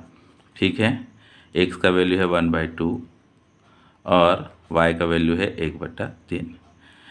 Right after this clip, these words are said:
अब देखो, ये सब आपस में गुना हो रहे हैं। अब गुना को हम डॉट के रूप में भी दर्शाते हैं और गुना के चिन्ह के रूप में भी दर्शाते हैं, तो यहाँ पर फिलहाल हम डॉट के रूप में दर्शा रहे हैं। ठीक है,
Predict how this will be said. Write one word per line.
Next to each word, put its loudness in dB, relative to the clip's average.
अब 0
देखो, 2
ये 4
सब 2
आपस 2
में 2
गुना 0
हो 0
रहे -6
हैं। -16
अब 0
गुना 6
को 2
हम 0
डॉट 2
के -2
रूप -4
में -8
भी -2
दर्शाते 0
हैं -6
और 2
गुना 2
के -2
चिन्ह 2
के 4
रूप 0
में -2
भी 2
दर्शाते 0
हैं, -6
तो -2
यहाँ 4
पर -2
फिलहाल 0
हम -2
डॉट 0
के -4
रूप -4
में -6
दर्शा -4
रहे -10
हैं। -20
ठीक 2
है, 2